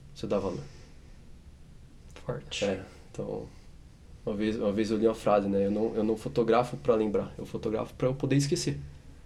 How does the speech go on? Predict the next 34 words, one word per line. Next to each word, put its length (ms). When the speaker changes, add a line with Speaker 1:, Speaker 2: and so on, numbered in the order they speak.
Speaker 1:
Então, 260
eu 80
tenho 200
a 40
foto, 320
eu 40
posso 240
esquecer 360
da, 120
daquilo. 380
E 60
aí 60
um 100
dia 360
Speaker 2:
Eu 100
lembro. 340
Speaker 1:
eu 80
lembro. 260
Um 80
dia 120
eu 60
posso 220
voltar 280
aquilo 260
Speaker 2:
Que 120
foda. 380
Speaker 1:
na 60
minha 120
máquina 300
do 100
tempo. 200
Speaker 2:
Caraca. 600
Porra, 500
forte. 520